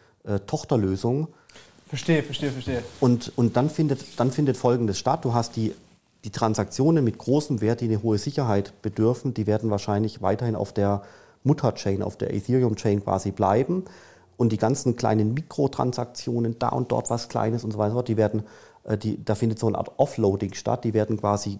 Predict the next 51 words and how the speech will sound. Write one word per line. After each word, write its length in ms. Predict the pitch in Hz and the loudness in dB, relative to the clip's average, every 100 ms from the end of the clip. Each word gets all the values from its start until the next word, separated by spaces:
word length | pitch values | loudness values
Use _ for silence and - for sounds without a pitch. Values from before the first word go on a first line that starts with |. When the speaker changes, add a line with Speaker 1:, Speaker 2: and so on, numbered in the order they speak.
| - | -4
Speaker 1:
genommen 420 | 107 104 135 165 | 0 2 4 2
und 280 | - 120 117 | 2 -2 -2
verfrachtet 720 | - 101 - 107 - 123 - - - - _ _ | -4 -4 0 -2 2 0 0 -18 -20 -20 _ _
in 240 | - 113 110 - | -2 0 0 -6
so 180 | 104 | 0
eine 200 | 113 107 | 2 2
Art, 340 | 101 104 104 - | 2 0 -2 -4
äh, 100 | 101 | -4
Second-Layer-System. 1200 | - 101 104 98 95 98 101 - 104 98 92 117 _ - - - _ _ _ _ _ | -2 -2 -2 0 0 -2 -6 -8 -4 -4 -4 -10 _ -20 -20 -20 _ _ _ _ _
Und 120 | 117 | 4
wenn 120 | 110 117 | 4 6
mal 120 | 107 | 4
dort 220 | 120 - | 4 4
was 200 | 110 - | 0 0
schief 300 | - 143 175 | 0 2 2
geht, 200 | - 151 | 0 0
dann 100 | 117 | 0
ist 100 | 110 | -2
es 80 | 110 | -4
ja 80 | 117 | -2
auch 80 | |
nicht 160 | 107 101 | 0 -2
so 100 | 107 | -6
schlimm, 280 | - 120 143 | -2 0 2
weil 100 | 123 | -2
es 100 | 123 | 0
waren 160 | 101 | 0
ja 80 | 110 | 2
nur 160 | 107 104 | 2 2
fünf 320 | - 117 117 | 2 0 0
Cent 300 | - 117 120 | 2 2 2
oder 180 | 107 107 | 2 0
drei 220 | - 98 | 0 -2
Euro 320 | - 117 110 | 2 2 2
und 140 | 90 98 | -4 -4
so 80 | |
weiter. 420 | 95 95 101 135 151 | -2 -2 -2 -4 -2
Speaker 2:
Das 180 | 156 135 | -2 2
eine 160 | 156 151 | 4 4
ist 80 | |
wie 60 | 151 | 4
so 80 | 139 | 4
ein 60 | |
acht-Zeichen-Passwort, 680 | 135 139 - 147 143 139 139 | 2 2 0 0 2 2 2
das 140 | 127 120 | 0 0
andere 240 | 131 123 | 2 2
wie 60 | 123 | 2
so 100 | 120 | 2
ein 80 | |
hunderttausend-Zeichen-Passwort. 1040 | 120 123 117 117 113 110 107 110 107 107 - | 2 0 2 2 0 0 -2 -4 -4 -2 0
Speaker 1:
Ja, 180 | 165 | 0